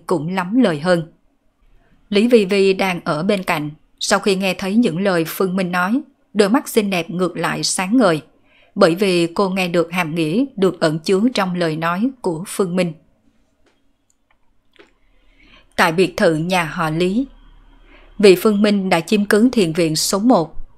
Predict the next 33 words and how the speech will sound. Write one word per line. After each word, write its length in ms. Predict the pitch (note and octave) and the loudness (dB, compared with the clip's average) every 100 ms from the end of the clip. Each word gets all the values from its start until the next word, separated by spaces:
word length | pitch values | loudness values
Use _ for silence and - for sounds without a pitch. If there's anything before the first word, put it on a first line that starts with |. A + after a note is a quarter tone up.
| - | -2
nên 320 | G3+ G3 F#3 | 2 2 0
ông 280 | - G3 F3+ | 0 0 0
cụ 180 | F3+ D#3 | 0 2
Lý 400 | F#3 F#3+ C4 - - | 2 2 0 -4 -2
đành 260 | F#3 E3+ | 0 0
phải 140 | D#3+ F3 | -2 -2
quay 240 | G3+ F#3 | -2 -2
trở 160 | F3+ D#3+ | -2 -2
lại 320 | F#3 D#3+ D#3 | -2 -4 -2
biệt 240 | F#3+ F3+ | 0 0
thự 180 | - F3+ | 0 -2
nhà 260 | D#3 F3 D#3+ | -2 -4 -4
họ 200 | E3 D#3+ | -4 -2
Lý. 340 | F3+ F#3+ C#4 - _ _ _ _ _ | 0 0 0 -4 _ _ _ _ _
Do 180 | G3+ F#3+ | 0 2
đó, 300 | F#3+ F#3+ A3 | 2 0 0
sau 160 | C4+ G#3 | 0 -2
khi 180 | F#3+ F#3+ F#3+ | 2 0 2
Phương 180 | G3 | -2
Minh 240 | G3 F#3 F#3 | 0 0 0
rời 240 | F#3 E3+ | 0 0
khỏi 200 | D#3 E3 | -2 -4
thiền 260 | E3 G3+ D#3+ | -2 -2 0
viện 240 | E3+ D3+ | -2 -2
số 180 | D#3 G3+ | -4 0
một, 380 | G#3+ A#3+ D#3+ - - - _ | 2 4 2 -4 -20 -20 _
Lý 180 | G#3 A#3 | 0 2
Thừa 180 | B3+ D#3+ | 2 2
Thuận 240 | F#3 D#3 | -2 -2
lập 140 | F3 E3 | -2 0
tức 180 | D4 D4 | -2 -2
lái 200 | F#3 G3 | -2 -2
xe 380 | A#3+ G3 F3+ | -2 -2 -2